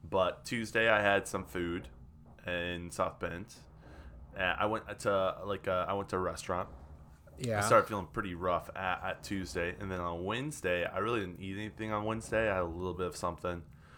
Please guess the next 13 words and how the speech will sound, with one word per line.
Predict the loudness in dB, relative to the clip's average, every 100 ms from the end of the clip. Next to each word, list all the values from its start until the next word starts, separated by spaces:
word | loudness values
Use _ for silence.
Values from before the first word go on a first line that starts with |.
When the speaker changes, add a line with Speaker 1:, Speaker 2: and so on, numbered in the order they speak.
| -20 -10
Speaker 1:
at | -8 -4
lunch, | -2 -2 -4 -8 -12 -10
and | -8
it | -8
just | -6 -6
started | 2 2 2
getting | -2 -4
progressively | -4 -4 -4 -4 -4
worse. | -2 -2 -4
Stomach | -4 -2 -2 -6
pains, | -4 -2 0 -2 -4 -8 -10 -14 -18 -20 -20 -20 -10
and, | -6 -6 -6 -8 -10 -14 -12 -6
um, | -2 -2 -2 -4